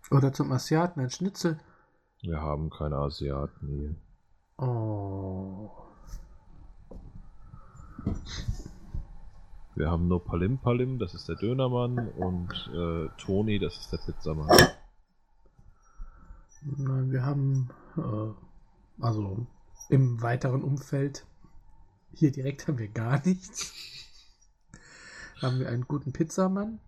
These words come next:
Speaker 2: Ja.
Speaker 1: Und dann eigentlich sogar noch verschiedene andere Pizzamänner.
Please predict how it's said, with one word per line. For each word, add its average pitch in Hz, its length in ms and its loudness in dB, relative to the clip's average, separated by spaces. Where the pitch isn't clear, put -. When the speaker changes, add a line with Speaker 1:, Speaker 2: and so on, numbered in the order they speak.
Speaker 2:
Ja. 90 280 -2
Speaker 1:
Und 127 120 -2
dann 131 180 -2
eigentlich 127 260 -2
sogar - 200 -4
noch 123 100 -4
verschiedene 143 840 0
andere 151 260 0
Pizzamänner. 127 680 0